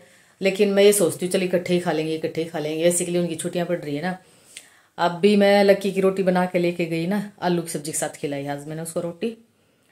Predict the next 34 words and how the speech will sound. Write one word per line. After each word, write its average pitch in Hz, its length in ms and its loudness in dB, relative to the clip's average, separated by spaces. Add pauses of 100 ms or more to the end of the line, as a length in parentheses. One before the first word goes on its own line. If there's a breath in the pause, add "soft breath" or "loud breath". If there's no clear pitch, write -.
(200)
और 160 280 -4
थोड़ी 175 140 0
सी 185 100 -2
मैं 190 60 0
मूंगफली 190 340 -2
लेके 143 280 -6
गई 143 140 -6
थी। 139 300 -12 (880)
तो 175 80 -2
कहते, 220 160 0
"तू 359 120 0
खा 330 160 2
लिया 233 180 8
कर।" 277 260 0 (260)
मैंने 220 180 4
कहा, 226 60 -4
"कैसे 277 240 6
खा 180 140 2
लूँ? 143 260 0 (1200)
ऑफिस 226 280 0
में 233 80 2
चले 226 220 6
जाते 220 220 6
हो 202 60 2
जब 214 140 2
तो 214 80 4
ये 220 100 4
होता 180 200 2
है 180 60 4
कोई 180 100 4
घर 165 200 2
पे 175 120 -2
है 170 180 -4
नहीं, 143 240 -2